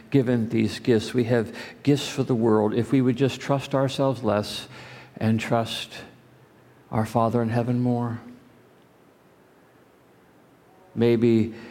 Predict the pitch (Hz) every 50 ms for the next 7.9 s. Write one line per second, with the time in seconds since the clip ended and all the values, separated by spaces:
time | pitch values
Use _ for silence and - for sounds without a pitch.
0 | - - - - 123 135 135 123 98 107 120 113 104 120 120 98 - 120 - 131
1 | 123 120 123 139 160 156 123 107 98 95 - 120 117 113 104 113 110 110 107 107
2 | - - 127 131 127 117 117 107 104 107 - 107 107 104 107 127 113 101 117 113
3 | 113 - 127 120 117 110 113 131 135 139 131 - - 113 101 98 101 98 - -
4 | 113 117 113 107 113 113 107 107 - - - - - - 135 131 131 120 123 123
5 | 117 110 113 120 127 127 127 127 123 117 - 123 113 110 120 113 113 - 156 147
6 | 135 123 110 113 123 123 113 120 117 120 139 135 131 - - 123 110 - - -
7 | 127 120 117 113 113 110 104 101 101 98 98 98 95 95 - - -